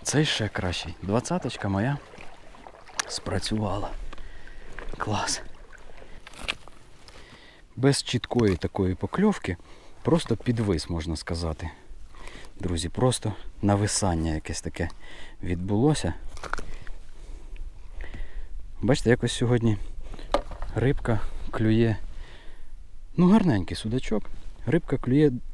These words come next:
досить таки якось странно. Два і вісім і розбив, бачите? Доведеться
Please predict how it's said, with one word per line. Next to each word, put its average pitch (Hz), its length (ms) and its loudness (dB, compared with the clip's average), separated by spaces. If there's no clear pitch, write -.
досить 131 340 4
таки 123 260 2
якось 120 360 0
странно. 87 600 0
Два 113 240 4
і 110 100 4
вісім 92 460 0
і 139 180 0
розбив, 101 480 0
бачите? 104 340 -6
Доведеться 98 600 -2